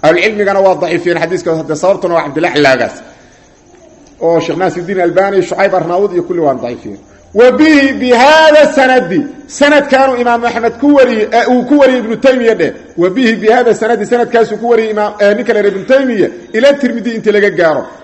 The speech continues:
Qaala wuxuu yidhi, ee, waxa weeyaan Tirmidi, "Xaddathana waxaa noo warramay Cabdi ibnu Xumayd." Qaala wuxuu yidhi, "Xabbaan ibnu Hilaal."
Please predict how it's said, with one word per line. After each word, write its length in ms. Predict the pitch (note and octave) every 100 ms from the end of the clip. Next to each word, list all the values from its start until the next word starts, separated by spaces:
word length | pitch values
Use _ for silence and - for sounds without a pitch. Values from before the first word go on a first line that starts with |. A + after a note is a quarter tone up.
| -
Qaala 480 | D#3 G3+ A3 E4+ E4+ A#3
wuxuu 340 | A#3 A3 A3+ A#3
yidhi, 320 | A#3 A#3 A#3 A#3 - - _ -
ee, 180 | F#3 F3+
waxa 240 | G#3 A3 A3+
weeyaan 300 | A3 A3 G#3
Tirmidi, 480 | C4+ D4 C#4 F3+ D4 - -
"Xaddathana 520 | - G3+ B3 A#3+ A3+ A3
waxaa 160 | G#3+
noo 160 | G#3 A3+
warramay 240 | G#3 G#3
Cabdi 260 | G#3 A3+ F#3+
ibnu 200 | G#3 G#3
Xumayd." 500 | G3+ A3 D4 C#4+ A#3 - - -
Qaala 360 | E3 G3+ A3+ A#3
wuxuu 280 | A#3 A3+ A3+
yidhi, 140 | A#3 A#3 A3
"Xabbaan 680 | G3+ - - A3+ A#3+ A#3 A3+ -
ibnu 240 | F#3+ F3 E3
Hilaal." 320 | C#3 G3 E3